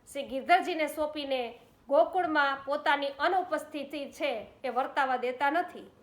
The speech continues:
તો બીજી તરફ આગ્રામાં માણિકચંદને ત્યાં તેમના પુત્રના લગ્ન પ્રસંગે હાજર રહીને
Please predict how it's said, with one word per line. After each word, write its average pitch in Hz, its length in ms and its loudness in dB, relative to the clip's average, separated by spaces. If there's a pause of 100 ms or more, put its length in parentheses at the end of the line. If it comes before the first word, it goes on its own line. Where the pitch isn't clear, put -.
(420)
તો 262 100 0
બીજી 311 280 -2
તરફ 330 380 2
આગ્રામાં 269 680 2
માણિકચંદને 285 800 -2
ત્યાં 254 440 0 (100)
તેમના 285 300 0
પુત્રના 254 1080 -2
લગ્ન 359 400 4
પ્રસંગે 294 520 -2
હાજર 240 380 0
રહીને 302 500 0